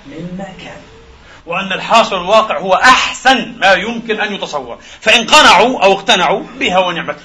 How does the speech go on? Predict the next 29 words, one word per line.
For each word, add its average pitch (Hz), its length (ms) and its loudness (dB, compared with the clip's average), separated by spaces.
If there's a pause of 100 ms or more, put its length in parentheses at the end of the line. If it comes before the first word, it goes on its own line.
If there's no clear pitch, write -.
وإلا 285 600 4 (120)
أيها 208 200 -2
الإخوة 175 400 -8 (320)
لا 190 140 2
بد 185 240 -6
أن 196 260 -6
ننتقل 196 280 -10
خطوة 220 440 -4
أخرى 196 220 -6
في - 100 -10
الثيولوجيا، 208 720 -6 (640)
ثيولوجيا 190 460 -4
إطفاء 208 240 -6
الشرعية، 196 680 -6 (640)
فيقال 277 580 2
للناس: 220 500 0 (460)
"هذا 151 320 -8
قدر، 180 340 -8 (640)
هذا 139 340 -10
أمر 170 240 -6
محتوم - 640 -8
لا 180 140 -6
فكاك 190 420 -8
منه"، 214 280 -10 (460)
وبالتالي 226 720 -8 (720)
لا 202 180 -2
جدوى 190 300 -4
من 190 120 -2
التبرم، 190 640 -4